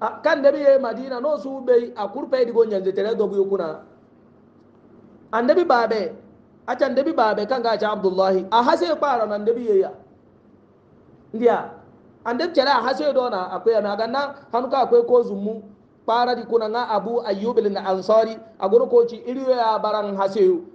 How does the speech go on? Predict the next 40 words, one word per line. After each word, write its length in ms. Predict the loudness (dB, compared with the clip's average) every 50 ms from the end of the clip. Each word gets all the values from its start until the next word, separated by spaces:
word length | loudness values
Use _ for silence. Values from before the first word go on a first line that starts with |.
| -18 -12
Iri 200 | -10 -8 -4 -2
ya 180 | -2 0 0 -2
baran 300 | -2 -2 -4 -4 -4 -4
hase, 240 | -6 -4 -2 0 2
iri 220 | 2 2 2 2
ya 180 | 2 2 2 0
mutu 200 | -2 -4 -8 -6 -2
ko 160 | 0 0 0
turkute 480 | 0 -4 -10 -10 -8 -2 2 4 4 4
nani. 300 | 2 -2 -4 -6 -8 -12 -16 -16 -6 0
Ka 240 | 2 4 4 4 4
zumma 440 | 0 -2 -4 -2 0 0 0 2 2
do 180 | 2 2 2
ne. 220 | 0 -2 -4 -6 -8 -14 -20 -20 _ _ _ _ _ _ _ _ -10 -4
Nga 140 | 2 2 2
annabi 300 | 4 4 2 0 0 -2
zumuni 400 | -4 -4 -4 -4 -4 -4 -4 -6
ndi 140 | -8 -8 -4
sallallahu 380 | -2 0 0 2 2 2 2
alaihi 120 | 2 2 0
wasallam, 360 | 0 0 0 0 0 -2 -4 -6 -12 -12 -6 -2
ama 200 | -2 0 0 0
nga 220 | 0 0 0 0
ru 80 | 2 4
ko 180 | 4 4 4
ci 100 | 4 0
be 80 | 0 2 2 2 2
kan 160 | 0 -4 -4
nga 120 | -4 -4 -4
yarda 300 | -2 -2 -4 -2 -4 -6
nan 160 | -6 -4 -4
debi 180 | -4 -4 -4 -4
se, 120 | -6 -6
nga 160 | -6 -6 -6 -6
debi 200 | -4 -6 -6 -4
cha 220 | -4 -4 -2 0
uri 300 | 2 0 0 0 0 0
hayto 340 | 2 2 2 2 2 2 2
nan 220 | 2 0 -2 -2 -4
de. 180 | -4 -6 -6